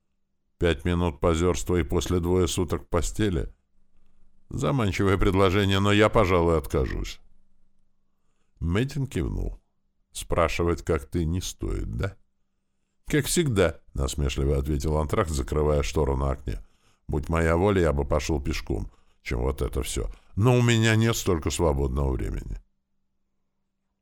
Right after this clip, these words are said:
Ума не приложу, как можно пешком до Рейна. За пять дней легко.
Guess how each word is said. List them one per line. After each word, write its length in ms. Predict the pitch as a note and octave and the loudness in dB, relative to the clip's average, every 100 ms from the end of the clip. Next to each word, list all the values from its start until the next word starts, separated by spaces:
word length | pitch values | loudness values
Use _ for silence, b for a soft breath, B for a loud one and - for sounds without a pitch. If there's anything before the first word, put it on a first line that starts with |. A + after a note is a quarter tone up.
| _ - | _ -8
Ума 340 | A1 A#1+ B1 | -6 -2 -2
не 140 | A1+ | -4
приложу, 500 | G#1+ - A1 A#1+ A1+ A1 | -4 -4 -2 -2 -4 -4
как 220 | - - | -6 -4
можно 280 | B1 A#1+ A#1 | -4 -4 -6
пешком 520 | A#1 - - D2+ C2 | -6 -8 -4 -2 -2
до 120 | G#1 | -2
Рейна. 560 | A1+ C#2 E2+ A#1 G#1 - _ _ _ _ _ _ _ _ | -2 0 0 -2 -6 -12 _ _ _ _ _ _ _ _
За 280 | F#2 F2+ A#2+ | -2 4 4
пять 340 | - B2 A2 | 4 4 4
дней 220 | F2+ A#2 D3 | 4 2 2
легко. 580 | D3 C#3 - F#2+ - | 0 -2 -6 -6 -6